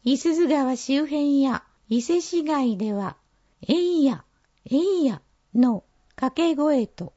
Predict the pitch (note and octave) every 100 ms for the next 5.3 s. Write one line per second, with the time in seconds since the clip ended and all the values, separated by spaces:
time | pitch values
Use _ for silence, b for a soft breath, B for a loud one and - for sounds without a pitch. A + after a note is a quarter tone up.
0 | _ - C#4+ D#4 D#4 D4+ C#4+ C#4+ D4 C#4+
1 | A3+ E3 - _ - B3 D4+ C#4+ D#4 D4
2 | D4 D4 C4+ C#4+ C4 B3 - - - _
3 | _ _ _ _ _ _ _ _ _ _
4 | _ _ _ _ - C#4 D4 E4+ E4 D#4+
5 | C#4+ -